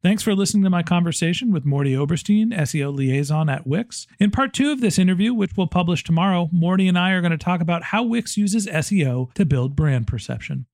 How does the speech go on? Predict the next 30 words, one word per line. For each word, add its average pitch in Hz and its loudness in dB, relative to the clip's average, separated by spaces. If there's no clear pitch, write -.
If 196 0
you 202 0
can't 220 -2
wait 202 -2
until 190 0
our 190 0
next 185 -2
episode 214 -2
and 220 0
you'd 156 0
like 139 0
to 147 -2
get 139 0
in 139 -4
touch 143 -2
with 143 0
Morty, 156 2
you 202 2
can 196 0
find 202 2
a 190 2
link 185 2
to 233 2
his 202 0
LinkedIn 214 2
profile 208 2
in 185 2
our 175 2
show 190 0
notes. 254 -2